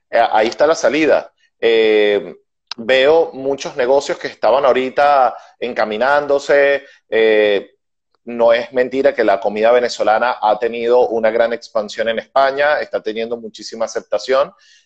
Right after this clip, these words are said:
eh, pero claro, eh, suelen ser pequeños comercios, o sea, no, no son grandes cadenas, a excepción de lo que es Arepa Olé, y no lo es tampoco, o sea, no, no, no lo, no llega a las proporciones de lo que puede ser un Telepizza o un, un Burger King,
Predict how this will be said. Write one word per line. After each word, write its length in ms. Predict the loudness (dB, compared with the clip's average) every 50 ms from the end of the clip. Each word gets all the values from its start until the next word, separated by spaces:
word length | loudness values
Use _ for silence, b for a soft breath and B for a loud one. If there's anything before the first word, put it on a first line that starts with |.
| b _ -2
eh, 480 | 2 4 4 6 6 4 4 2 2 0
pero 160 | 0 -2 0
claro, 380 | 2 2 4 4 4 4 2 0 0
eh, 400 | -2 0 0 0 0 -2 -6 -8 _ _ _ _
suelen 460 | -18 -14 -2 0 2 2 2 0 0
ser 200 | -2 -2 -2 -2 -6 -14 -4 -2
pequeños 460 | -2 0 2 0 0 0 0 -4 -4
comercios, 500 | -4 -2 0 0 0 -2 -2 -4 -4 -2
o 220 | 0 0 0 -2 -2
sea, 180 | 0 0 0
no, 300 | 0 2 2 2 2 0
no 160 | 0 -4 -6 -4
son 200 | -4 -6 -4 0
grandes 360 | 0 0 0 0 -2 -6 -2
cadenas, 440 | 0 2 2 2 2 2 0 0 0
a 60 | -2
excepción 400 | -4 -4 -8 -8 -6 -6 -4 -2
de 120 | -2 0
lo 120 | 0 -2 -2
que 80 | 0
es 60 | 2
Arepa 320 | 2 4 4 2 2 2 2
Olé, 380 | 2 2 4 2 2 2 0 b b b b b _
y 120 | -10 -6
no 180 | -2 0 2 4
lo 140 | 4 4 4
es 180 | 2 2 0
tampoco, 440 | -2 -4 -2 0 0 0 0 0 -4
o 40 | -6
sea, 180 | -4 -6 -6 -6
no, 160 | -6 -8 -10 -8
no, 300 | -6 -4 -2 -2 -4 -4
no 240 | -8 -6 -4 -2 -2
lo, 180 | 0 -2 -2 -4
no 140 | -4 -6 -4
llega 340 | 0 0 0 2 2 2
a 40 | 2
las 120 | 0 -2 -4
proporciones 560 | -8 -10 -12 -12 -14 -6 -4 -4 -4 -4 -6 b b b b _
de 100 | -4 -2
lo 80 | -2 -2
que 80 | -2 -4
puede 160 | -6 -6 -4
ser 120 | -6 -8
un 80 | -6 -6
Telepizza 560 | -6 -4 -4 -4 -6 -8 -8 -4 -2 -2 -2
o 200 | -2 -4 -6 -10
un, 220 | -14 -20 -20 -20 -20 _
un 280 | -18 -18 -18 -18 -8 -2
Burger 360 | -2 -2 0 0 -4 -6 -4
King, 180 | -6 -8 -10